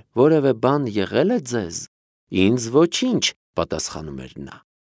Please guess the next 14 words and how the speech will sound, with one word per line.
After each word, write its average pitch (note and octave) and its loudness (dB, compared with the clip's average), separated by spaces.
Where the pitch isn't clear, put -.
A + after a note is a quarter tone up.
Այս B2 4
երկու A#2+ 4
էակները, A#2 4
որոնք A2+ 4
այնպես B2 2
բացառիկ A2+ 2
կերպով B2 4
սիրել A#2+ 2
էին G2+ 0
իրար A#2+ 2
և G2+ 2
այնպիսի G#2+ -2
սրտառուչ A2 0
սիրով, A2+ 2